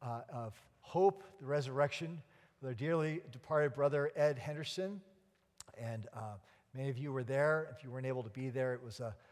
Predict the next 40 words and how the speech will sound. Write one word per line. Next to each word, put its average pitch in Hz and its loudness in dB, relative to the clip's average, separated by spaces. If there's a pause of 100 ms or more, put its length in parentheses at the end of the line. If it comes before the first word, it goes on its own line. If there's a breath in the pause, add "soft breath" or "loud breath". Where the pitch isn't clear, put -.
(300 soft breath)
a 117 -10
beautiful, 147 0
uh, 113 -4 (840 soft breath)
celebration 156 4
of 127 -2
his 127 -4
life, 151 4
and 120 -8
he, 135 -8 (160)
uh, 113 -10 (100)
asked 151 4
that 135 0 (300 loud breath)
the 135 -4
attention 160 -2
to 135 -6
be 131 -4
put 147 -4
not 143 6
on 147 4
himself, 151 2
but 117 -4 (400 loud breath)
pointed 139 -2
towards 143 -2
the - -8
Lord, 135 2
and 120 -4
I, 113 -6 (180)
I, 110 -10 (260)
I 107 -12 (260)
pray 147 0
that 135 -4
we, 127 -6
we 120 -6
accomplish 123 -6
that. 143 -2 (420 soft breath)
Uh, 110 -6 (260)
I 123 -4
want 139 0
to 156 -4
honor, 143 0